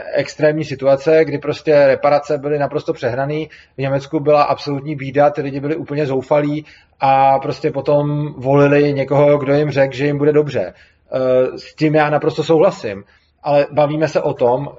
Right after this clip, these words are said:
v, v rámci jakého systému se to stalo. Ten systém, který tam byl, nebyla anarchie. Ten systém, který tam byl, byla demokracie. Jako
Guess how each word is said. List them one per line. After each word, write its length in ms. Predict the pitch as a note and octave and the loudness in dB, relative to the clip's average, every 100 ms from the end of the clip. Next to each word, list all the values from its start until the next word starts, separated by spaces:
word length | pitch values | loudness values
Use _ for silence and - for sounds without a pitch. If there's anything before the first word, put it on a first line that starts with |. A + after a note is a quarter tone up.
| - | -14
v, 320 | B2 B2 A#2+ | -14 -16 -8
v 40 | C3+ | 0
rámci 340 | C#3+ C#3+ E3+ | 0 2 2
jakého 300 | D3 D#3+ E3 | 2 2 0
systému 440 | D#3+ C#3 D3+ D3 | 0 0 -2 -2
se 140 | C#3 D3 | -8 -6
to 100 | D#3+ | -6
stalo. 400 | - F3 C3+ - - _ | 0 2 2 -2 -16 _
Ten 160 | C#3 C3 | -8 -6
systém, 420 | F#3+ F#3 C#3 B2+ | -6 -4 -4 -4
který 280 | - D3 D3 | -4 -4 0
tam 200 | D#3 D3 | -2 2
byl, 220 | C#3 C#3+ | 2 2
nebyla 320 | C#3 C#3 D3+ | 2 2 2
anarchie. 520 | D3+ D3+ D#3+ - B2+ | 2 -2 -4 0 0
Ten 160 | B2 C3 | 0 -4
systém, 280 | C#3 C#3 D3 | -6 -6 -4
který 200 | D3 C#3+ | -2 -2
tam 160 | C#3+ | 0
byl, 140 | C#3 D3 | 0 0
byla 220 | D3 D3 | 2 2
demokracie. 680 | D3 E3 E3 A#2 - B1 - _ _ | 2 0 0 -2 -4 -10 -10 _ _
Jako 420 | B2 C#3+ C#3 - | -6 0 -2 -2